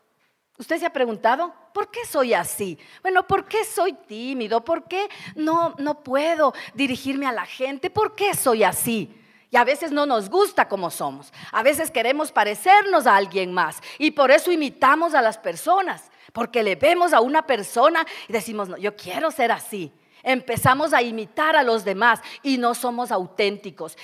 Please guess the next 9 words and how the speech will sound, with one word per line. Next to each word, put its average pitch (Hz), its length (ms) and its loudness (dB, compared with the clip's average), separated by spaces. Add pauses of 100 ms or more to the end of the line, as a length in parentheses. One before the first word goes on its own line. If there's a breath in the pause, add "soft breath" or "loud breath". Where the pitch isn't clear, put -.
(120)
Y 285 140 2
en 359 140 6
ese 403 200 2
afán 359 440 0
de 311 80 0
imitar 294 480 4
a 294 80 6
los 247 280 -2
demás, 226 440 2